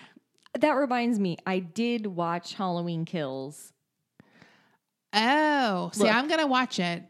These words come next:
Speaker 1: it's
Speaker 2: I
Speaker 1: bar-,
Speaker 2: gotta get
Speaker 1: it's,
Speaker 2: there.
Speaker 1: it's barely a movie, Desi. It is barely a movie. Um, and I was really disappointed because I did like Halloween two thousand eighteen.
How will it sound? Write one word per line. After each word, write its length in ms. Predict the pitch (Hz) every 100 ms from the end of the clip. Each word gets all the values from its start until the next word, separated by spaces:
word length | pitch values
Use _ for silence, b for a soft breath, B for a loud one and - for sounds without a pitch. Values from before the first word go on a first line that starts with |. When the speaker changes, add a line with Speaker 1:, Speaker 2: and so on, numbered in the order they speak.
| -
Speaker 1:
it's 200 | 226 226
Speaker 2:
I 80 | 175
Speaker 1:
bar-, 100 | 196 220 220
Speaker 2:
gotta 0 |
get 280 | 214 226 190
Speaker 1:
it's, 100 | -
Speaker 2:
there. 240 | 165 156
Speaker 1:
it's 240 | 185 185 -
barely 540 | - 180 202 208 208
a 60 | 196
movie, 460 | 170 160 139 139
Desi. 540 | 143 139 143 143 143 -
It 160 | 214
is 120 | 226 226
barely 440 | 208 214 262 262
a 40 |
movie. 540 | 220 190 175 160 147 170 -
Um, 480 | 190 185 180 190 202 -
and 140 | 214
I 80 | 214
was 180 | 226 226
really 240 | 240 262
disappointed 640 | 226 220 226 233 196 165 180
because 380 | 202 220 208 -
I 120 | 208 202
did 420 | 170 190 220 208
like 440 | 175 175 175 -
Halloween 600 | 196 180 175 165 165 160
two 180 | 160 180
thousand 360 | 160 147 147 135
eighteen. 580 | 135 - 147 131 131